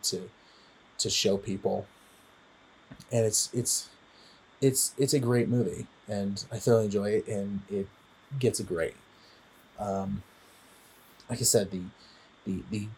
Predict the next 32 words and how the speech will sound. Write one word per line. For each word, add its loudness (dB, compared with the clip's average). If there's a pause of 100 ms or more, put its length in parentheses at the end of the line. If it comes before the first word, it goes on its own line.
(120)
the -2
acting, 2 (340)
the 0
acting 4
I 4
thought 2
was -2
really 2
good. -2 (320)
Um, -4 (520)
especially 2
the, -4
the -10
gore 4
and -2
some -2
of -10
the -16
kills -4
were -12
just -2 (260)
brutal. -2 (140)
It -4
was 0
just 0
like, -2 (100)
yeah, -12
this -2
movie 4
does -6
not -16
care -4